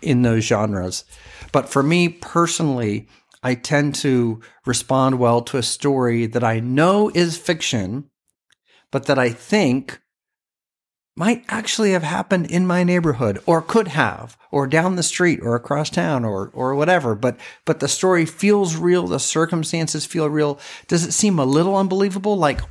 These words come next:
like Christmas jars? Like, wow, this baby was abandoned in a diner? Well, sure, that seems, that seems pretty unbelievable. But it doesn't stretch the imagination so far that you give up and say, "Well, that, that can't be." Uh, so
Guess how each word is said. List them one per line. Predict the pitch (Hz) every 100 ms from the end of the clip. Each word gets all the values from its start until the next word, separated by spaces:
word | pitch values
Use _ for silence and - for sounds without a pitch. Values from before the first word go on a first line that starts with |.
| - _ _ _ -
like | 131
Christmas | - 143 185 180
jars? | 185 180 165
Like, | 135 127 -
wow, | - 180 160 107 120
this | 127
baby | 117 - 156 175 196
was | 156 123 -
abandoned | 113 117 147 165 180 180 147
in | 117
a |
diner? | 104 120 139 180 190 180 - - - _ _ _ -
Well, | 147
sure, | - 254 294 117
that | 113 -
seems, | 156 135 - _ _ -
that | 131 -
seems | 156 143
pretty | - 151 143
unbelievable. | 131 120 147 180 131 110 - -
But | 185
it | 170
doesn't | 185 214 269 -
stretch | - - 202 196 - -
the | 170
imagination | 147 147 143 131 131 - 127 123
so | - 135
far | 120 - 127 139 180 185 - - -
that | -
you | 151
give | 127 131 110
up | 98 98
and | -
say, | 104
"Well, | 104
that, | 107 -
that | 110 82
can't | - - -
be." | - - _ _ _ _ _ _ - - - -
Uh, | 139
so | 151 156 143